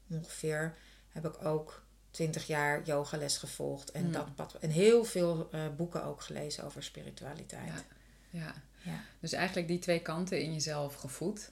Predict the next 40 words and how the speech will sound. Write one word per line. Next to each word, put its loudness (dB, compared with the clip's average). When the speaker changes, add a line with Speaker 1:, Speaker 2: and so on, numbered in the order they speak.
Speaker 1:
Ja. 0
Speaker 2:
en 0
ontwikkeld. 0
En 0
Speaker 1:
Ja. 2
Speaker 2:
dat 2
komt 0
nu 2
heel 4
erg 4
samen 0
in 4
het -6
werk 4
dat -2
je -4
doet -2
Speaker 1:
Ja, 0
Speaker 2:
met, 0
Speaker 1:
klopt. 2
Speaker 2:
eh, -6
Speaker 1:
Ja. 0
Speaker 2:
nieuwe 0
tijdsondernemers. -2
Speaker 1:
Ja. -4
Speaker 2:
Ehm, -2
ja, -4
hoe, 0
hoe 2
heb 0
je 0
die 0
stap 0
gemaakt 0
naar 2
het -6
werken 2
met 0
ondernemers? -2
Dus -8